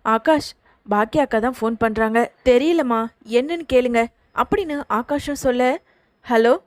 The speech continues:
பாக்கியா அக்கா, என்ன இந்த நேரத்துல அங்க கல்யாண வேலையா இருப்பீங்க? அதனால தான் நானும் எதுவும் கேட்டுக்கல. என்னக்கா, என்ன விஷயம்? செல்வி, நான் சொல்றதுக்கு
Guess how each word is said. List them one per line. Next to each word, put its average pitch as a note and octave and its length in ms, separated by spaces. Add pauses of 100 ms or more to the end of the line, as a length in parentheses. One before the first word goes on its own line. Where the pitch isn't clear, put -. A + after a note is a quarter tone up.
(140)
பாக்கியா D4+ 320
அக்கா, C4+ 180 (400)
என்ன A3+ 240 (260)
இந்த A#3 260
நேரத்துல C#4 420 (440)
அங்க G#3+ 240
கல்யாண A#3 420
வேலையா C#4 320
இருப்பீங்க? A3+ 340 (460)
அதனால B3 400
தான் B3 220
நானும் A#3 280
எதுவும் A3 240
கேட்டுக்கல. A3 400 (400)
என்னக்கா, A3+ 420 (200)
என்ன A3+ 260
விஷயம்? B3 420 (200)
செல்வி, A3 380 (340)
நான் G#3+ 300
சொல்றதுக்கு A3+ 600